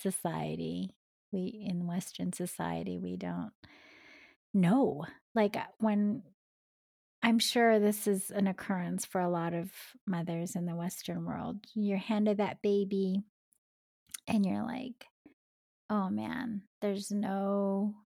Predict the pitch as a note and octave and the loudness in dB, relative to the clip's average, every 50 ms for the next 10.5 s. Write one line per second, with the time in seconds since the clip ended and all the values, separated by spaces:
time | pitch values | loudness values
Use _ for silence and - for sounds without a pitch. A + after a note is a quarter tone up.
0 | _ _ _ _ _ _ _ _ _ - G3 F#3+ G3 - - - - - E4+ E4 | _ _ _ _ _ _ _ _ _ -4 -2 -2 0 0 -2 -2 2 4 6 6
1 | E4 E4 - - - - D#4 C#4+ C#4 C#4 C4+ C4+ C4 C4 C4 C4 B3 - - G#3+ | 6 4 -2 -4 2 4 6 6 8 8 8 8 8 8 8 6 6 4 2 2
2 | G3+ G3+ G3+ G3+ G3+ G3+ - - - G3 F#3 - - F#3+ F#3 F#3 F3 E3 D#3+ - | 4 4 4 2 0 -2 0 2 0 0 0 2 -2 -2 0 0 -2 -2 -2 4
3 | - C4+ D4+ E4+ F#4 F#4 F#4+ F#4+ F#4+ G4 F#4+ F#4 F#4 F#4+ F#4+ F#4+ - - - F#4 | 6 8 8 8 8 6 4 4 4 6 6 6 6 4 4 2 0 0 2 2
4 | F#4 F#4 F#4 F#4+ F4 C#4+ B3 A#3+ - - - A#3 G#3+ A3 - A3+ A3 A3 A3+ B3+ | 4 4 4 4 4 6 4 4 4 2 2 2 2 4 4 4 6 6 6 4
5 | - - - - C#4+ C4 - - C#4 - - - C#4+ C4+ C4 C4+ B3+ B3+ B3 A#3 | 2 0 2 4 4 4 4 2 0 0 2 4 6 8 8 10 10 8 8 6
6 | A#3 B3 B3+ B3+ C4 C4 B3+ B3+ B3+ B3+ - A3 A#3 B3 B3+ C4 C4 B3+ - C4 | 6 6 6 6 6 6 4 4 4 4 4 2 2 4 4 4 2 4 4 6
7 | B3+ B3+ B3+ C4 C4+ C4+ B3+ A#3+ G#3 G3+ G#3 G#3 G#3 G#3 - _ _ _ _ _ | 8 8 8 8 8 6 6 6 4 4 2 2 0 -2 -6 _ _ _ _ _
8 | _ _ _ - - - A#3 G#3 - - _ _ - C4 C4 B3 A3 G#3 G#3+ - | _ _ _ -6 2 4 4 4 2 -2 _ _ -10 -4 0 0 0 0 0 -4
9 | - _ _ _ - - - - - A3+ A#3+ B3 B3 C4+ C4 B3 A#3+ A#3 A3 A#3 | -12 _ _ _ -6 -4 -4 -2 0 2 2 4 4 6 6 6 6 6 6 6
10 | A#3+ A#3 A3 A3 G#3+ G#3+ G#3+ G#3 G#3 A3 | 4 4 4 4 4 4 4 4 2 2